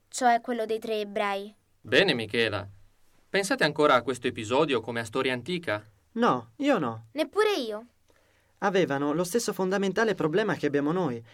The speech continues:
Speaker 3: e l'hanno superato.
Speaker 2: Proprio così, Christian. Quindi vediamo in modo un po' più specifico come imitare il loro esempio.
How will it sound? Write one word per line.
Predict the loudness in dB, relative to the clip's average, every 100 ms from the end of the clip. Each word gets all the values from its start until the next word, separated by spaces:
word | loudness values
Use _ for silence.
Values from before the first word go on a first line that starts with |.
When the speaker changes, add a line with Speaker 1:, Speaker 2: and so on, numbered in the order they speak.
| -12
Speaker 3:
e | -4 2
l'hanno | 2 2
superato. | -2 -2 0 0 -4 -10 -16 _ _ _
Speaker 2:
Proprio | -2 0 2 2
così, | 2 2 0 -6
Christian. | -8 -10 -10 -14 -18 -18 _ _ _ _ _ _ _ _
Quindi | -4 -2 -2 -6 -6
vediamo | -4 -2 -4
in | -4
modo | -6 -6
un | -8
po' | -8
più | -8
specifico | -6 -6 -2 -2 -2 -6 -6
come | -4 -2
imitare | -2 -2 2 2
il | 2
loro | -2 -4
esempio. | -6 -10 -12 -16 -18